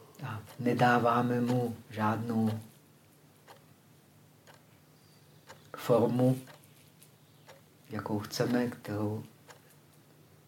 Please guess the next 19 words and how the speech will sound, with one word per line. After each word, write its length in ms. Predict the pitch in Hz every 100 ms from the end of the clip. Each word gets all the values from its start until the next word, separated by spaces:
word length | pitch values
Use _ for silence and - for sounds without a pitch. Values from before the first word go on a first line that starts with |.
| - - - - - -
tomu 220 | - 135
se 160 | 143 143
říká 200 | 131 131
anupašana, 1000 | 123 123 139 139 - 113 - 117 110 107
pouhé 440 | - 131 135 139 135
pozorování. 920 | 139 123 131 120 120 113 110 107 107 - - - - - - - - - - - - - - - - - - - - - - - - - - - - - - - -
A 40 |
aby 200 | 107 117
jsme 200 | 143 139
mohli 300 | 127 123 135
pouze 480 | - 120 123 135 143
pozorovat, 680 | 120 107 113 117 123 143 143
potřebujeme 760 | 131 - 143 139 139 139 143 - -
právě 460 | 120 117 120 131
tu 300 | 131 131 127 - - -
uvědomělou 1000 | 131 127 139 127 123 123 123 117 120 127
a 80 | 127
koncentrovanou 1080 | 120 117 - 123 123 120 113 110 110 117
pozornost. 840 | 139 123 120 120 113 113 110 - -